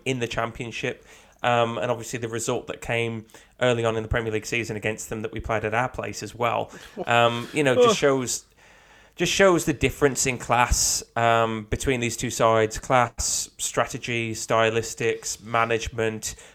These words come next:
Speaker 1: uh, transfer policy, basically every element it, it takes to run a football club, um, is better than our current administration. Um, you can tick all that off, and this is what happens. You know, this has been a, a bit. This game's been a bit of a microcosm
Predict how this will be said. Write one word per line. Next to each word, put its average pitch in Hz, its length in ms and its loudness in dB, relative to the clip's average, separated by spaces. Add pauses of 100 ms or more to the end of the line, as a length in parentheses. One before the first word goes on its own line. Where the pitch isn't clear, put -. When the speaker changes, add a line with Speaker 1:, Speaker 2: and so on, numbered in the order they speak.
(120)
Speaker 1:
uh, 110 280 4
transfer 123 600 2
policy, 113 520 0
basically 160 600 -2
every 131 340 0
element 117 380 0
it, 107 180 -4
it 117 160 -2
takes - 260 -6
to - 80 -8
run 113 140 -6
a 107 40 -6
football - 380 -4
club, - 320 -8 (480)
um, 113 400 4
is 120 140 -2
better - 380 0
than 113 240 -2
our 107 320 2
current 107 380 -6
administration. 101 800 -10 (360)
Um, 107 320 2
you 113 80 -8
can 113 140 -8
tick - 240 -6
all 107 120 0
that 101 160 -2
off, - 260 -8 (200)
and 127 140 -2
this 131 120 -2
is 135 80 -6
what - 120 -2
happens. 175 520 -4
You 135 100 -4
know, 117 120 4
this 127 180 -4
has 143 100 -8
been 139 220 2
a, 123 60 -2 (140)
a 120 60 2
bit. - 260 0
This 143 160 -2
game's 131 340 2
been 123 200 -2
a 113 40 0
bit - 140 -2
of 117 80 -6
a 110 60 -2
microcosm 113 720 -2